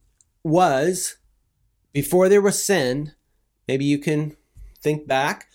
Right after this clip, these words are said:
Before there was sin, first man, his first job was, um, to create. Um,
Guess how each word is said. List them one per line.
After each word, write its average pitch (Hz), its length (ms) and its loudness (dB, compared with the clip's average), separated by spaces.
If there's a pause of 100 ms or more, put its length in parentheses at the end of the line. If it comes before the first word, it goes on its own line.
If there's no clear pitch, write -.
(140)
Before 156 300 -2
there 165 160 0
was 165 180 -2
sin, 165 480 -2 (120)
first 151 340 -4
man, 143 360 -4 (460)
his 165 180 -2
first 190 380 -2
job 127 520 0 (600)
was, 147 640 -2 (680)
um, 135 440 -2 (140)
to 160 100 -4
create. 151 600 -6 (1160)
Um, 127 500 -2